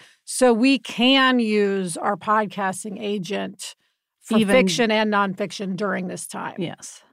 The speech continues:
Speaker 1: And then you, um, write a treatment, basically, and send it in through your agent to
Speaker 2: And see if a
Speaker 1: different
Speaker 2: company,
Speaker 1: networks.
Speaker 2: and, yeah, and see if a company wants to buy it.
Speaker 1: Yeah. Now, we're intending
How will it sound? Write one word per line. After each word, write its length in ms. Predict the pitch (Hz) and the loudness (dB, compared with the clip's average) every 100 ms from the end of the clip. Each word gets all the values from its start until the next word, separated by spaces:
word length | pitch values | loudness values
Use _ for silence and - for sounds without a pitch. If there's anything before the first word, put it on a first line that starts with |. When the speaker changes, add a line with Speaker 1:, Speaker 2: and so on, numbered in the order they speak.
| 233 | 0
Speaker 1:
And 180 | 240 | 4
then 360 | 262 262 269 254 | 6 6 4 2
you, 640 | 254 240 269 269 269 262 254 | 2 2 4 4 4 4 4
um, 520 | 254 240 240 226 220 | 6 6 6 4 4
write 260 | 226 254 277 | 4 4 2
a 60 | |
treatment, 720 | 269 - 330 330 233 247 - - | -2 -2 -2 0 0 0 -2 -6
basically, 720 | 214 220 196 208 165 - 185 - | 0 0 0 -4 -8 -8 -10 -8
and 140 | 196 | -6
send 320 | - 220 220 | -2 0 0
it 100 | 220 | 0
in 320 | 226 247 175 180 | 4 2 2 -4
through 180 | 226 220 | -2 0
your 200 | 208 226 | 2 2
agent 440 | 254 240 - - _ _ | 2 0 -6 -12 _ _
to 80 | 208 | -4
Speaker 2:
And 140 | 196 | -2
see 140 | 180 208 | 0 0
if 0 | |
a 40 | |
Speaker 1:
different 240 | 196 240 220 | 2 0 2
Speaker 2:
company, 340 | 196 202 180 170 170 | 2 2 2 0 -2
Speaker 1:
networks. 280 | 165 - - | -4 -12 -6
Speaker 2:
and, 160 | 175 170 | -4 0
yeah, 160 | 165 | 0
and 100 | 139 | -2
see 180 | - 156 | -4 -6
if 100 | 151 | -6
a 60 | 160 | -6
company 340 | 170 165 165 | -6 -6 -6
wants 260 | 160 139 - | -6 -8 -10
to 100 | 160 | -2
buy 200 | 190 151 | 0 0
it. 160 | - _ - | -4 _ -4
Speaker 1:
Yeah. 220 | 214 - | -2 -2
Now, 220 | 202 240 233 | 0 2 4
we're 400 | 220 311 359 359 | 4 6 6 6
intending 800 | 285 - 233 214 208 202 208 | 4 2 0 2 0 -2 -6